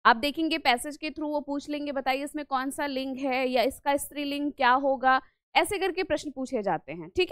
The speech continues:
है। तो देखिए, इस टॉपिक में हम लोग सबसे पहले तो जानेंगे लिंग के बारे में कि लिंग क्या होता है, उनके भेद यानी कि पुल्लिंग क्या है, स्त्रीलिंग क्या है, उनकी पहचान क्या है, हम कैसे पहचानेंगे उनको।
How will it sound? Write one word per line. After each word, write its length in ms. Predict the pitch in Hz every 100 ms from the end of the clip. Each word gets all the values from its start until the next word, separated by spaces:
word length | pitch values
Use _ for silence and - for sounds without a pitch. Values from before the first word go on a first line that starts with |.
| 587
है। 60 | - _ _ _
तो 60 | 294
देखिए, 340 | 370 370 - -
इस 180 | 440
टॉपिक 320 | - 370 403 440
में 80 | 480
हम 200 | 415 320
लोग 160 | 339 381
सबसे 300 | 349 - 381
पहले 300 | 392 359 349
तो 120 | 392
जानेंगे 480 | 311 247 277 302 339
लिंग 300 | 277 262 277
के 120 | 311
बारे 300 | 247 220 247
में 200 | 277 - - _ _ _ _ _
कि 100 | 285
लिंग 380 | 269 262 294 294
क्या 180 | - 262
होता 360 | 269 285 - 269
है, 60 |
उनके 300 | 285 294 320
भेद 340 | 254 262 277 277
यानी 240 | 262 269
कि 100 | 285
पुल्लिंग 420 | 269 262 254 277
क्या 140 | 277 262
है, 200 | 285 277
स्त्रीलिंग 460 | - 285 277 277
क्या 180 | 285 262
है, 280 | 269 262 269 - _ _
उनकी 260 | 339 320 359
पहचान 680 | - 320 294 - 247 269 320
क्या 220 | 302 262
है, 160 | 277 277
हम 180 | 294
कैसे 420 | 285 302 294 - 370
पहचानेंगे 800 | 311 285 285 226 233 285 302 294
उनको। 360 | 277 269 -